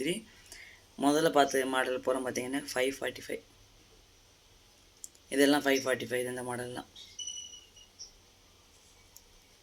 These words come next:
இது ஃபைவ் ஃபார்ட்டி ஃபைவ் தான். அந்த கிரே கலர்ல பார்த்தா அந்த டிசைன்ல வர்றது மட்டும் நானூத்தி எழுவத்தி மூணு ரூபா. நம்ம சொன்ன மாதிரி எடுத்து பாருங்க, உங்களுக்கு டிசைன் தெரியும், சரியா? ஃபுல்லா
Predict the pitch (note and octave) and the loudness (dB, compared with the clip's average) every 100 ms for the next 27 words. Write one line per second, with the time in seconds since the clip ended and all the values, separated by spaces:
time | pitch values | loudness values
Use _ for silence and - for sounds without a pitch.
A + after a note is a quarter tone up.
0 | - - - - C3+ D3 C3 B2 B2+ A#2+ | -20 -20 -14 -2 0 4 4 2 2 0
1 | A#2+ B2+ B2 - - C3 A#2 C#3 D3+ C#3+ | 0 -2 -2 -6 -6 -4 2 4 4 2
2 | C3 B2+ C3+ B2+ B2 B2+ C3 C#3 C3+ B2 | 0 0 -2 -2 -2 2 2 0 -4 -4
3 | B2 A#2+ - B3+ - - - - - A#2+ | -6 -8 -6 -8 -8 -14 -14 -12 -4 -2
4 | C3+ B2+ C3 B2+ A#2+ B2 B2+ B2 C#3+ D#3+ | 0 0 0 0 0 -4 -4 -2 -2 -2
5 | C3 A#2+ B2 C#3 D3 C3 B2 - - C3 | -2 -2 0 0 2 0 -2 -4 -2 0
6 | A#2+ A#2+ B2 A#2+ A#2+ - B2+ B2 A#2+ A#2+ | 0 -4 -6 -4 0 0 -2 -4 -4 -6
7 | B2+ B2+ B2+ B2 A#2 - - - - - | -6 -6 -8 -10 -16 -20 -20 -20 -20 -20
8 | - _ _ _ _ - - - _ - | -20 _ _ _ _ -20 -20 -20 _ -20
9 | - - - - - C3+ C#3+ D3 | -20 -20 -20 -20 -10 -2 2 2